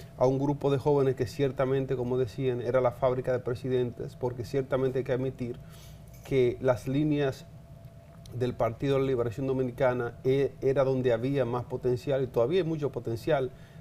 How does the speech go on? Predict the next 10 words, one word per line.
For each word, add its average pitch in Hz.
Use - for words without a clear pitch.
Recuerdo 135
que 131
hicimos, 135
eh, 104
un 127
programa 127
especial 127
que 127
produjimos 123
nosotros, 123